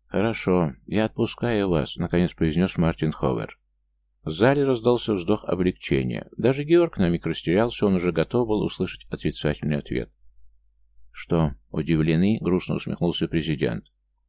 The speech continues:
Волков только судорожно кивнул, еще не в силах произнести ни слова, чтобы это не прозвучало как блеяние. «Что ж, поясню свои решения.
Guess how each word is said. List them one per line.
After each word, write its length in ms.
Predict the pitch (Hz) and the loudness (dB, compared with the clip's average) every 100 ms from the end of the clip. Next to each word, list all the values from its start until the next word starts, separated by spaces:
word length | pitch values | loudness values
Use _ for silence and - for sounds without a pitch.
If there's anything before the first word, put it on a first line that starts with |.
| _ _ _ | _ _ _
Волков 460 | 80 95 98 98 - | 2 2 4 0 0
только 260 | 87 92 | 0 0
судорожно 480 | - 90 87 82 82 | 0 0 0 0 -2
кивнул, 380 | 80 78 104 120 | 0 2 4 4
еще 260 | 104 - | 0 0
не 140 | 87 82 | 0 0
в 40 | |
силах 320 | - 107 104 | 0 0 0
произнести 540 | - 92 85 87 - 92 | 2 0 0 -4 0 2
ни 100 | 101 | 2
слова, 480 | - - 139 82 65 | 0 0 2 2 -2
чтобы 320 | - 73 73 | -4 -2 -2
это 140 | 82 | 0
не 80 | 80 | -2
прозвучало 580 | - 76 76 - 95 95 | -4 -4 -4 -2 -4 -2
как 200 | 92 85 | -6 -4
блеяние. 720 | 82 87 73 62 55 - - _ _ _ _ _ _ | -2 0 0 -2 -8 -10 -14 _ _ _ _ _ _
«Что 280 | - - 71 | -10 -2 -2
ж, 200 | - - _ _ _ _ _ _ _ - | -4 -20 _ _ _ _ _ _ _ -2
поясню 380 | 82 85 - 147 | 0 2 0 -2
свои 240 | - 117 | 2 2
решения. 640 | 101 95 - 127 113 - | 2 0 -4 -4 -6 -10